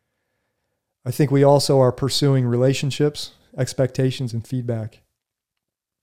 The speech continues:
By relationships, again, professional, personal, how deep do we want to go on those relationships? And I talk about this especially as it applies to the workplace.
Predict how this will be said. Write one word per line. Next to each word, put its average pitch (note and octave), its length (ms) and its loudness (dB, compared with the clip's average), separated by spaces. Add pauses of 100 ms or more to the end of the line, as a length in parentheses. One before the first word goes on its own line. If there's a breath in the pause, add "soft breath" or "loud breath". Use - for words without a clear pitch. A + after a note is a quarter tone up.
(880)
By C3+ 140 0
relationships, C3 960 0 (600)
again, C3 280 0
professional, B2 560 -2
personal, B2+ 580 -4 (800)
how D#3 160 0
deep C#3+ 380 -2
do C#3 80 2
we C3+ 100 4
want C3+ 160 4
to A#2+ 60 0
go A#2+ 160 2
on C3 100 0
those C3 160 -2
relationships? C3+ 760 -6 (1080)
And B2+ 100 -2
I B2 60 2
talk C3+ 300 -2
about B2+ 280 0
this B2 360 -2
especially B2+ 880 -2 (160)
as C3 120 -2
it C3+ 60 2
applies B2 360 -2
to B2 100 -6
the A2+ 60 -4
workplace. B2+ 580 -6